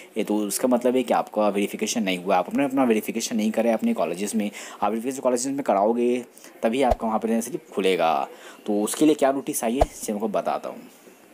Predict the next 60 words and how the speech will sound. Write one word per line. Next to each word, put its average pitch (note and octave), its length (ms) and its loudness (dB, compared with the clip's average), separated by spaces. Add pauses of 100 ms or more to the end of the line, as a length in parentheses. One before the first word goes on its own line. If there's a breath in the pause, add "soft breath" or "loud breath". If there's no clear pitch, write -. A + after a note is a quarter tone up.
(280)
अरे D3+ 100 4
friends, E3 200 2
वो D3 60 2
बताने A2 300 2
से B2+ 100 -2
पहले C3 220 2
आप A#2+ 220 2
हमारे G#2+ 320 0
Instagram G#2+ 380 0
channel A2 220 0
पर G#2+ 140 4
हमसे G#2+ 200 -4
जुड़, G#2 200 -2
जुड़ A#2 280 0
जाइए, C3 320 2 (240 loud breath)
उसको - 180 -6
ज्वाइन G#2+ 220 0
कर A2+ 120 2
लीजिए, B2 340 0
क्योंकि - 420 -6
इसी C#3+ 120 2
channel C#3 140 4
पर A#2+ 120 2
आपको A2 180 -2
हमेशा A2+ 240 2
अपडेट A2 180 4
सबसे A2+ 200 -4
पहले A2+ 180 2
देखने A#2+ 220 -2
को A#3+ 100 4
मिलेंगे। F2 640 0 (300)
पर C#3 80 4
वेबसाइट A#2 400 2
इंटर C3 200 -2
कर A#2 160 0
लेनी A#2+ 220 2
होगी B2 240 -2
कॉलेज G2 360 -2
की। G#2+ 240 -4 (300 loud breath)
मैं B2+ 100 4
जैसे C3+ 180 4
टीपीएस C3+ 260 2
कॉलेज C3 180 0
को C3 120 -8
करके B2 240 -2
दिखा A2+ 280 -4
रहा G2 100 2
हूँ, G#2 80 0
आपको B2+ 120 -2
इसी - 140 -6
तरह C#3 160 2
से - 120 -4
अपने C3+ 140 -4
कॉलेज G#2+ 280 2
की - 100 -2
वेबसाइट A#2 240 0
को C3 120 0
खोल A2 220 0
लेनी A#2 260 4
है। G#2+ 200 0